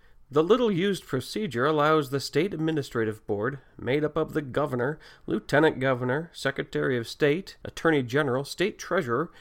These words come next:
state superintendent, and the Department of Transportation director, to transfer appropriated funds among a particular department. Among the changes approved Tuesday was a big shift toward public transportation in the Michigan Department of Transportation budget.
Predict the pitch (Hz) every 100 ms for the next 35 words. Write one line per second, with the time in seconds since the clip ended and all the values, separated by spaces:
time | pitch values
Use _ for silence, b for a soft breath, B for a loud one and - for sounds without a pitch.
0 | B B - - 147 - - 151 151 120
1 | 113 - 175 - - - 180 147 135 120
2 | 160 165 120 110 - 156 151 - - 247
3 | 285 165 113 107 113 156 208 _ _ B
4 | B B 131 - 143 151 156 147 127 -
5 | 165 202 220 226 220 214 - 139 131 95
6 | 104 110 120 113 - 123 156 151 147 147
7 | 147 - 127 - - - _ _ _ _
8 | 123 151 160 147 131 160 156 147 135 147
9 | 170 185 180 156 151 135 156 180 165 156
10 | 117 135 202 147 - 117 - - 127 131
11 | 127 147 170 185 - - 147 160 - 165
12 | - 160 156 - - - 107 101 127 147
13 | 143 131 - 135 147 147 - 135 131 -
14 | - 127 117 117 120 139 95